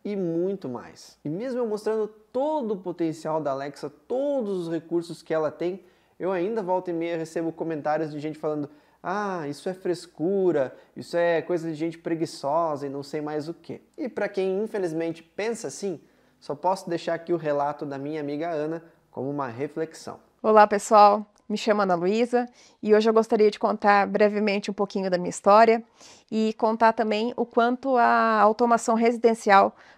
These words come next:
Speaker 2: pôde me trazer uma qualidade de vida diante do quadro e uma certa independência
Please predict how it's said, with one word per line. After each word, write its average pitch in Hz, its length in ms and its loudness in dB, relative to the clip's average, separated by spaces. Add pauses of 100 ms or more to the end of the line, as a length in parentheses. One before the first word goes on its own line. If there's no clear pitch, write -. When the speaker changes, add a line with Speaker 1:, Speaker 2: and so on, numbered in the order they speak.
(100)
Speaker 2:
pôde 220 260 6
me 214 100 0
trazer 214 280 2
uma 202 100 2
qualidade 202 560 2
de 202 100 -4
vida 226 460 0 (280)
diante 202 420 0
do 196 80 -8
quadro 226 580 4 (400)
e 233 640 0
uma 233 160 0
certa 226 320 4
independência 214 760 0